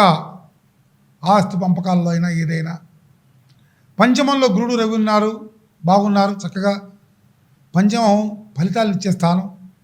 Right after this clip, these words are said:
గురుడు అద్భుతంగా యోగిస్తాడు వీళ్ళకి, అంటే రవి కూడా యోగిస్తాడు. ఆరో ఇంట్లో బుధుడు ఉన్నాడు. మన బుద్ధిని జాగ్రత్త కాపాడుకోవాలి, లేకపోతే అదే శత్రుస్థానం అయినప్పటికి కూడా అదే ఆ బుద్ధి పెడదారి బట్టి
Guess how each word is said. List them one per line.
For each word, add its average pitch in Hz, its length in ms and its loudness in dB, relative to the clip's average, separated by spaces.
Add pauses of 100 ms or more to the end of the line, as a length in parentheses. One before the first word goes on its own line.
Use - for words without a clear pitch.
(840)
గురుడు 240 180 0
అద్భుతంగా 226 440 2
యోగిస్తాడు 202 480 2
వీళ్ళకి, 190 320 0 (920)
అంటే 208 180 -2
రవి 202 220 2
కూడా 254 160 4
యోగిస్తాడు. 208 580 0 (1800)
ఆరో 269 360 8
ఇంట్లో 247 180 -2
బుధుడు 190 340 2
ఉన్నాడు. 214 300 2 (1600)
మన 214 100 0 (120)
బుద్ధిని 214 320 0
జాగ్రత్త 240 360 4 (120)
కాపాడుకోవాలి, 214 720 2
లేకపోతే 220 400 0
అదే 262 160 6 (460)
శత్రుస్థానం 269 760 2
అయినప్పటికి 254 560 -2
కూడా 254 100 -2
అదే 240 240 0
ఆ 254 140 2
బుద్ధి 190 300 -2
పెడదారి 208 400 0
బట్టి 196 300 -4